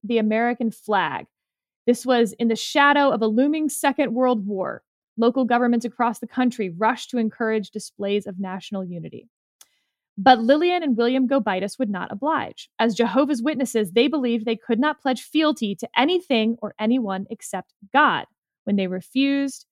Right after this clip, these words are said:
to salute, the school expelled them. The court upheld it. The court ruled that the Constitution does not compel exemption from doing what society thinks necessary for the promotion of some great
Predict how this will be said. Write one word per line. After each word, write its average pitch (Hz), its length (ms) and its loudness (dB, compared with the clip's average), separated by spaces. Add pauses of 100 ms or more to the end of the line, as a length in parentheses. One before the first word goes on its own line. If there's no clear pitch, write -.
(180)
to 220 60 -10
salute, 233 500 -2
the 214 100 -8
school 233 420 -2
expelled 220 560 -4
them. - 280 -10 (880)
The 214 120 0
court 311 460 0 (260)
upheld 226 800 0
it. - 320 -8 (220)
The 220 40 -6
court 302 240 2
ruled 320 180 0
that 269 80 -2
the - 60 0
Constitution 302 560 0
does 247 160 2
not 254 380 4
compel 302 380 0
exemption 254 540 2
from 226 220 0
doing 262 320 0
what 214 180 0
society 370 680 4
thinks 330 320 -2
necessary 240 840 2 (280)
for 247 120 -2
the 240 80 2
promotion 247 640 0
of - 140 -6
some 254 360 2
great 240 400 0